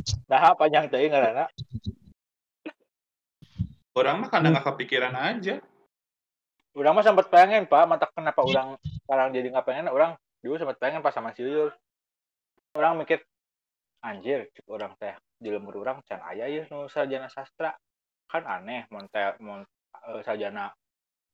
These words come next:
Speaker 1: eh, ko-, ekonomi atau akuntansi kan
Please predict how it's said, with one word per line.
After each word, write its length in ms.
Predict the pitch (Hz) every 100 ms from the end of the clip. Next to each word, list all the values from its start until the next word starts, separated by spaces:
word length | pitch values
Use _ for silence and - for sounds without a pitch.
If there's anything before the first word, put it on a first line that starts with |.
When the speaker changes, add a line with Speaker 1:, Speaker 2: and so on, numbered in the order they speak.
| _
Speaker 1:
eh, 320 | 110 104 101
ko-, 280 | 101 _ - -
ekonomi 720 | 107 95 107 139 131 127 123
atau 320 | 104 - 98
akuntansi 720 | - - 101 101 131 131 123
kan 320 | 135 143 123